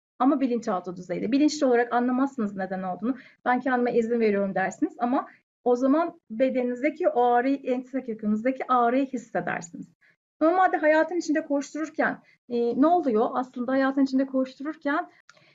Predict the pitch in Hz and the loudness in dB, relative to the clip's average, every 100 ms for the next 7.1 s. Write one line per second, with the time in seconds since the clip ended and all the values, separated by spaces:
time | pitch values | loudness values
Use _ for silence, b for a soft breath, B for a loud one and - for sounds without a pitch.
0 | b _ _ 415 415 208 - _ _ - | b _ _ 0 0 -2 -10 _ _ -2
1 | 381 381 349 339 320 302 - _ - 320 | 2 4 4 4 2 0 -6 _ 2 4
2 | 294 339 311 262 254 262 262 254 - 262 | 4 2 0 2 2 4 2 0 0 0
3 | 320 320 233 254 349 302 247 269 262 302 | 2 0 0 -2 -4 -2 -2 -2 -2 0
4 | 294 247 233 233 262 247 - 208 294 - | 0 -2 -4 -4 -2 -4 -6 -6 -6 -10
5 | _ _ _ _ - 427 359 359 370 339 | _ _ _ _ -2 -2 -2 -4 -4 -2
6 | 294 302 311 277 294 - 226 - 202 185 | -2 2 4 4 2 -2 -10 -10 -8 -2
7 | 254 | 0